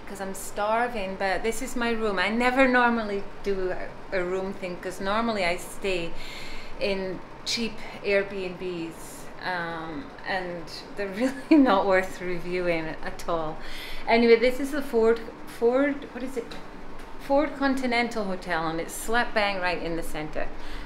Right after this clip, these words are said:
So this is my room. Um, I literally just got in here, dumped my backpack there while they helped me up. Here's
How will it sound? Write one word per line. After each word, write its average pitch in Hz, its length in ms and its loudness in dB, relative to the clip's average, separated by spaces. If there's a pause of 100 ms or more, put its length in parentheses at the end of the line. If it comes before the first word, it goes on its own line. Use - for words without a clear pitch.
So 254 480 4
this 170 260 -2
is 180 280 0 (160)
my 160 180 2
room. 202 560 6 (1400)
Um, 185 300 -2
I 208 180 -2
literally 208 600 -4
just - 220 -8
got 175 160 -2
in 202 180 -6
here, 185 300 -8 (560)
dumped 208 200 -6
my - 120 -4
backpack 175 640 -4
there 143 320 -4 (800)
while 170 140 -4
they 160 120 -6
helped 160 300 -6
me 160 140 -6
up. - 100 -6 (1300)
Here's 170 240 -4